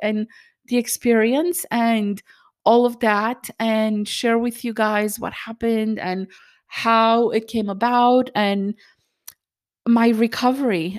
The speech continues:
and how it was honestly, <laughs> like, the biggest regret of my life was getting that tummy tuck. And I wanna get into that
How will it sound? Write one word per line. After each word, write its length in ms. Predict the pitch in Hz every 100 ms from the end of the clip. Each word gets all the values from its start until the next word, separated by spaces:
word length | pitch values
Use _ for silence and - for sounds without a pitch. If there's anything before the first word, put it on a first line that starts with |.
| -
and 480 | 208 208 202 196 196
how 840 | - 220 202 202 202 202 202 190 -
it 120 | 214
was 520 | 208 208 202 190 185 -
honestly, 840 | 202 214 226 - 247 262 277 294 - 262 262
<laughs> 260 | - - -
like, 340 | 220 202 196 -
the 200 | 202 220
biggest 580 | 190 220 214 233 226 -
regret 360 | 226 196 196 190
of 160 | 190
my 180 | 196 185
life 440 | 170 - - -
was 220 | 196 185 190
getting 320 | 185 180 185
that 160 | 190
tummy 280 | - 175 160
tuck. 380 | 160 - - - -
And 400 | 180 185 185 - - - _
I 80 | 214
wanna 280 | 208 208 202
get 220 | 220 -
into 380 | 208 214 - 214
that 520 | 208 208 196 196 -